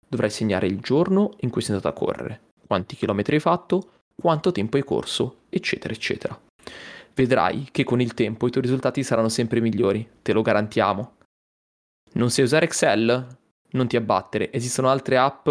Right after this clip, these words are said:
molto intuitive come Notion o banalmente l'applicazione Note del tuo telefono, per cui non accampare scuse.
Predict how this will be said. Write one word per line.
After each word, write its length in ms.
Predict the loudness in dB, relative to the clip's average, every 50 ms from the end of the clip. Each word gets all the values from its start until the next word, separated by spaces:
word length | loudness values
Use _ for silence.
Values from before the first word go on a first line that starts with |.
| 2 2 0 -2
molto 240 | -2 -2 0 0
intuitive 460 | -2 0 0 0 0 2 2 2 2 2
come 220 | 2 0 0 2
Notion 420 | 2 2 2 2 0 0 -2 -2 0
o 80 | 0
banalmente 440 | 0 2 2 2 2 0 0 0 0
l'applicazione 540 | -2 0 -2 0 -2 -2 -2 0 0 0 2
Note 260 | 2 2 0 0 0
del 100 | -2 0
tuo 100 | 0 0
telefono, 600 | 0 0 0 -2 -2 -4 -4 -4 -4 -6 -8 _ _
per 140 | -2 -2 -2
cui 380 | -2 0 0 0 0 0 -2 -4
non 140 | -2 0 0
accampare 420 | 0 0 0 -2 0 2 2 2
scuse. 520 | 2 0 -2 -2 -2 0 0 -2 -4 -4